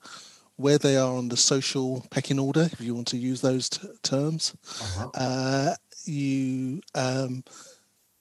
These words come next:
Speaker 1: know about, um, something about their, uh, ethnicity, 'cause you can see that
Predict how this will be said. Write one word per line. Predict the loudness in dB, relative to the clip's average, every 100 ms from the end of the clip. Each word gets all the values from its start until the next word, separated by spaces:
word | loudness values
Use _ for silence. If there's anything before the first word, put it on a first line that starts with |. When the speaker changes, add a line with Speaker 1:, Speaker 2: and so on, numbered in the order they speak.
| _ -4
Speaker 1:
know | 2 4 6 6 6 4 2 0
about, | 2 2 2 0 -4 -4 -4 0
um, | 0 0 0 -2 0
something | 4 4 4 2 2 0
about | 2 4 2 0 -4 -2 0
their, | 2 4 2 2 2 0 -4 -10 _ -20 -6
uh, | -2 -2 -2 -6 _ _ _ _ _ -20 -2 -2 -2 -16 -20 _ -14 -14 _ -20 -20 -20 _ 0
ethnicity, | 2 4 4 6 6 4 2
'cause | -2 -4 -2
you | -6
can | -4 2
see | 6 8 6 6 4
that | 4 2 0